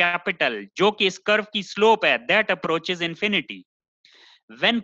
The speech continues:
capital approaches infinity, then marginal product of capital approaches zero, क्योंकि वो इसकी स्लोप है और फ्लैट कर्व की स्लोप ज़ीरो होती है। तो ये चार conditions मैंने आपके सामने रखी, इनको कहते हैं इनाडा conditions। <clears throat> ये क्या है?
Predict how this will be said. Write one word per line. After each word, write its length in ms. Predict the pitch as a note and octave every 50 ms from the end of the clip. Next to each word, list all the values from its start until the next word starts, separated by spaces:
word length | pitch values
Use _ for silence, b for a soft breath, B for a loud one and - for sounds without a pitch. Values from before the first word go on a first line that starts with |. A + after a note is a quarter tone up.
| - -
capital 380 | F3+ E3 E3+ - F#3+ F#3 - B3
approaches 520 | C4 C4+ C4+ C4+ C4 C4 B3 - C4+ A#3+
infinity, 680 | C4 B3+ B3 - - B3+ B3 B3+ A#3+ G#3+ B3+ B3+ C4+ C#4 C4+ _ _ _ _ _ _ _ _ _ _ _ _ -
then 120 | F3 G#3 G3+ E3 D3
marginal 420 | D3+ E3+ F3+ F#3+ G3+ A#3+ B3 C4 B3+
product 480 | - - G3+ G3+ G3+ G3+ G3+ - -
of 80 | F#3+ F3+ - - F3
capital 320 | E3 E3+ F#3 E3+ F3+ F3
approaches 480 | E3+ D#3 - D3+ C3+ C3 B2 - C3+ A#2+ A#2 A#2+ D#3+
zero, 280 | E3+ C3 A#2 G2+ F#2 - _ -
क्योंकि 220 | F3+ F3+ D#3+ F3+
वो 120 | D#3+ D3 C#3
इसकी 240 | C3+ - - E3
स्लोप 380 | D3 - - E3 E3 D#3+ D#3 D#3
है 100 | D#3+ D#3+
और 120 | D3+ D3
फ्लैट 500 | D3 - - D#3+ E3+ F#3+ G#3 G#3+ A3 G#3
कर्व 320 | - - - E3 D#3+ D3+ - -
की 100 | F#3 E3+
स्लोप 320 | - - C#3 C3+ D3 D3+ C3
ज़ीरो 300 | B2 B2 F3 F3+ D3 A2+
होती 220 | G2 F2+ - _ _
है। 60 | _ _ _ _ _ _ _ _ _ _ _ _ _ _ _ _ _ _ _ -
तो 60 | D#3+
ये 180 | D#3 D#3+ G3+ G#3 G#3 - -
चार 340 | G#3 G#3 G#3 A3 A#3 A#3
conditions 560 | A3+ - G#3 F#3+ F3 D#3 C#3 - G3+ F#3 E3 D3
मैंने 220 | D#3+ D#3 D#3 D3+
आपके 260 | C#3+ C#3 - - C#3
सामने 360 | C3 - B2+ B2 B2 A#2+ A2+
रखी, 400 | A2 A2+ - - D#3+ E3+ G3 G#3 - B B B B B B B -
इनको 280 | G3 G3 G#3 G3 G#3+
कहते 300 | G3+ G#3+ E3 D#3 D#3+ -
हैं 180 | F#3+ G3 F#3+ - -
इनाडा 460 | G#3 F#3 F#3 F#3 F#3+ F#3+ F#3+ G3+ G3
conditions। 720 | F#3+ - E3+ D3 C#3 B2+ A#2+ - B2 G2 F#2 F#2 - - _ _ _ _
<clears throat> 580 | _ _ - C4 C4+ C#4 C4+ A3+ F3+ C#3+ B2+
ये 160 | A#2+ B2+ C#3+
क्या 200 | C#3+ - E3+ E3
है? 300 | E3+ F#3 G3+ A#3 D4+ -